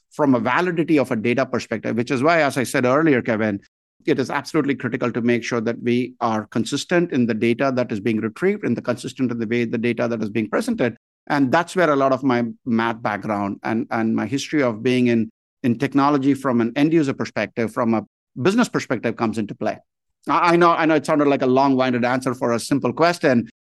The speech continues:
but I would simply say thirty plus years technology in all sorts of technology platform. For those of you who are old enough, I started with all the way back, going back to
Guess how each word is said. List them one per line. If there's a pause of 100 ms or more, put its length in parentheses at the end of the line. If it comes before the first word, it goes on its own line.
(120)
but
I
would
simply
say
thirty
plus
years
technology (240)
in
all
sorts
of
technology
platform.
For
those
of
you
who
are
old
enough,
I
started
with (120)
all
the
way
back,
going
back
to